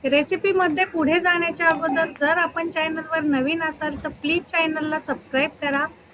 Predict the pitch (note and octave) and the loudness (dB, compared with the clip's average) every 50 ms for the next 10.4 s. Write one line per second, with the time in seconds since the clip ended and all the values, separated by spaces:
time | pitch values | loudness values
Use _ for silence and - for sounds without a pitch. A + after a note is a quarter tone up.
0 | - - - - C4+ C#4 C#4+ D#4 F#4 F#4+ F4+ F#4 F4+ F4+ - F4+ F4 E4+ D#4+ D#4+ | -20 -10 -2 0 2 2 2 2 0 2 2 0 0 0 0 0 0 2 2 2
1 | D#4+ D#4+ D#4+ E4 E4+ D#4+ - D4+ D4+ C4+ C4 - - D4+ D#4+ E4 E4 E4 D#4 D4 | 2 2 0 0 -2 -2 0 0 2 2 2 2 2 0 0 0 0 0 0 0
2 | D4+ D#4 D4 C#4+ D4+ C#4 C#4+ D4 D4 C#4+ C#4+ C#4 C4+ C4+ C4 C4+ B3+ C4 C4 C4 | 0 0 -2 0 0 2 2 4 4 2 2 2 2 0 0 0 -2 -2 -2 -2
3 | B3+ B3+ B3 A#3+ B3 C4+ D#4 - - - - - - - - - - - - - | -2 -2 -2 -2 -2 -2 -4 -4 -8 -10 -12 -12 -12 -12 -12 -12 -14 -14 -10 -10
4 | C#4 C#4 - E4 E4+ - - E4 D#4 C#4+ D#4 E4 F#4 F4+ F#4 F4+ E4+ - F4+ F4 | -4 2 2 2 2 2 0 0 0 2 4 4 4 6 4 4 4 2 0 2
5 | E4 E4+ E4 D4+ D4+ D#4 E4 E4 E4 D#4+ D4+ - D#4+ D#4 D#4 D4+ C#4+ - D#4 D#4+ | 2 4 4 4 4 2 2 2 0 0 0 0 -2 -2 -2 -2 -2 -2 -6 -6
6 | - - D#4 D#4+ E4+ E4 C#4+ D#4+ D4+ D4 D4 C#4+ D#4+ D#4+ D#4+ F4 F4 E4+ - E4+ | -4 -2 -2 0 0 2 4 4 4 4 4 2 2 0 0 0 0 0 0 -2
7 | E4 D#4+ D#4 D#4 D4+ - - D4 D4+ D#4+ D#4+ D#4 D4 - C4+ B3+ - G3 - G3+ | -2 0 0 -2 -2 -2 0 0 2 2 2 2 2 0 -2 0 2 0 0 0
8 | - E3+ E4 D#4+ - C#4 C4+ A#3+ A#3+ D#4 E4 - F4 E4+ - - - D#4+ D#4+ D#4+ | 0 0 2 4 4 4 4 2 2 0 2 2 0 -2 0 2 2 2 4 4
9 | D#4+ D#4+ D#4+ D4 - - C4+ C4 B3+ C4 B3+ B3+ B3+ B3+ B3+ B3+ A#3 - - B3+ | 2 0 0 0 0 0 0 0 2 2 0 0 0 -2 -4 -6 -8 -6 -4 -2
10 | B3+ C4 B3+ B3 - - D4 E4 | -2 -2 -2 -2 0 0 2 2